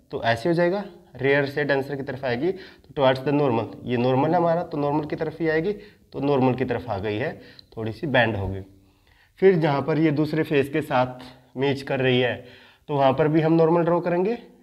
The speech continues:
ये हमने एन एंड एस नॉर्मल ड्रॉ कर दिया। फिर हम क्या करेंगे, यहाँ पर एक फिर से दोबारा देखेंगे, इस साइड से देखेंगे, क्योंकि हमें ये प्रैक्टिकल फॉर्म में करना होता है, तो हम इस साइड से देखेंगे। और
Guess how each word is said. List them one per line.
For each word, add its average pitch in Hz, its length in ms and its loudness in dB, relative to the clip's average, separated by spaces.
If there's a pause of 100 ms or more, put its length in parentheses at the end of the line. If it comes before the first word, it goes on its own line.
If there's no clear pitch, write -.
(140)
ये 139 120 -4
हमने 139 260 0
एन 135 320 0
एंड 123 300 2
एस 123 180 0 (460)
नॉर्मल 131 300 4
ड्रॉ 113 160 0
कर 90 160 -6
दिया। 92 260 -8 (1300)
फिर 180 100 4
हम 175 100 6
क्या 160 200 6
करेंगे, 135 440 0 (340)
यहाँ 135 200 0
पर 147 200 0
एक 131 300 4 (960)
फिर 147 80 0
से 156 160 2
दोबारा 147 320 6
देखेंगे, 143 360 2 (360)
इस 165 200 -2
साइड 135 200 0
से 147 120 -2
देखेंगे, 139 400 0
क्योंकि 151 260 -4
हमें 135 200 -2
ये 143 200 2 (280)
प्रैक्टिकल 139 460 0
फॉर्म 156 240 0
में 160 140 0
करना 160 220 2
होता 147 260 0
है, 202 120 -6 (340)
तो 165 60 0
हम 170 160 6
इस 170 200 2
साइड 151 240 4
से 151 120 2
देखेंगे। 151 460 4 (300)
और 131 440 0